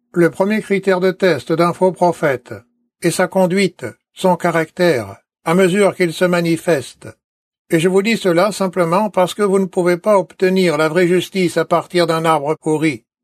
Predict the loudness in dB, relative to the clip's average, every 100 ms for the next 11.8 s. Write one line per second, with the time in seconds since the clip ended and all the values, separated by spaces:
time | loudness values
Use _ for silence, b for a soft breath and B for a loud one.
0 | _ -2 0 0 0 -2 0 -2 0 0
1 | -2 -2 0 0 -2 -8 -20 _ _ _
2 | -4 0 0 0 -2 0 -2 -4 -2 -4
3 | 0 -2 -2 -4 -6 _ _ _ -2 -2
4 | -2 -4 -4 -2 0 2 2 0 0 2
5 | 2 2 0 0 -2 -4 -2 -2 -2 -8
6 | _ _ _ _ _ -4 0 -4 -2 0
7 | 0 -4 _ _ _ _ _ -4 -2 -2
8 | -2 -2 0 -2 -2 -2 -2 -2 _ _
9 | -4 -4 -2 -2 -2 -16 -16 _ _ _
10 | -4 -2 0 0 2 0 0 0 0 0
11 | 0 0 0 0 0 -2 _